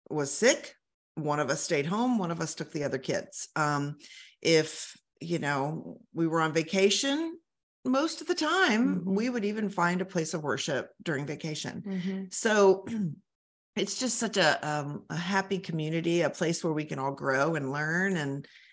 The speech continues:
Speaker 1: do life together, that I just wanted that same thing for my kids. So
Speaker 2: it was a priority. And I am so grateful for that, because when I look back at my childhood, I loved school and have great memories there, but my favorite memories were at church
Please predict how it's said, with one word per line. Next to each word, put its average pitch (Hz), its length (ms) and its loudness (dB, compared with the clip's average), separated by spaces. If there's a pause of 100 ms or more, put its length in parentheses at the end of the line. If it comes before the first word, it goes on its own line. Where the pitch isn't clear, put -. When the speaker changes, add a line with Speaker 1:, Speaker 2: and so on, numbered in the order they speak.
(180)
Speaker 1:
do 175 140 4
life 160 300 2
together, 160 460 -2
that 160 360 0 (100)
I 165 120 -4
just 185 240 -4
wanted 185 280 -2
that 180 160 -4
same 190 200 -4
thing 190 160 -6
for 190 100 -8
my 196 120 -4
kids. 214 360 -10 (180)
So 175 480 -6 (640)
Speaker 2:
it 214 60 0
was 220 160 0
a 208 40 -4
priority. 208 540 6
And 190 200 2
I 208 520 6 (260)
am 190 100 0
so 214 220 2
grateful 226 440 4
for 277 220 2
that, 277 260 6
because 214 320 0
when 196 120 0
I 185 60 2
look 311 220 -2
back 196 240 4
at 185 60 -4
my 165 160 -2
childhood, 208 540 -4
I 214 100 2
loved 220 320 0
school 208 460 2
and 185 260 0
have 190 220 0
great 202 160 2
memories 196 460 2
there, 208 240 2
but 185 220 2
my 175 180 4
favorite 269 520 4
memories 285 480 0
were 285 100 0
at 269 140 0
church 330 560 -2